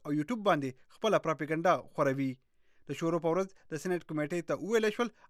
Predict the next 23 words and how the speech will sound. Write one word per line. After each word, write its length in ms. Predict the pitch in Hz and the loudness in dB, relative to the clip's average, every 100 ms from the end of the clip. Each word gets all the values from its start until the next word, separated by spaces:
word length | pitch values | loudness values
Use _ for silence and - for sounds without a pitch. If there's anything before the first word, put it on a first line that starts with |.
| 143 | -4
القاعده 520 | 151 156 151 151 196 226 - 147 | -2 0 0 2 2 2 0 -2
او 40 | 147 | 0
داعش 200 | 175 190 160 | 0 0 -4
وسلوال 420 | - 156 165 147 | 0 4 6 4
ډلې 1120 | - - - _ - _ _ - 160 190 240 - - - | -4 -20 -20 _ -20 _ _ -8 0 2 2 -2 -12 -10
د 100 | 160 | -6
سوشل 240 | 175 185 196 | -4 -2 -2
میډیا 200 | 226 220 208 | 2 2 2
په 100 | 165 | 4
پاڼو 200 | 185 196 196 - - 160 | 6 4 0 -10 -10 4
باندې 320 | 175 175 156 156 | 4 4 0 2
داسې 300 | 185 190 - | 0 0 -4
طریقې 280 | 147 143 262 - | -4 -2 -4 -2
خپلې 220 | 226 226 | -2 -2
کړي 180 | 233 240 220 - | -2 -2 -4 -10
چې 80 | - 151 | -6 -6
د 100 | - | -2
خپل 260 | 208 196 | 0 -2
سوچ 420 | - 214 131 - - | -2 0 2 0 -2
خور 180 | 165 135 - | -2 -2 -4
کړي 160 | 127 - - _ _ | -6 -8 -16 _ _
او 140 | 135 - | -6 -6
خپل 320 | - 185 190 | 0 2 2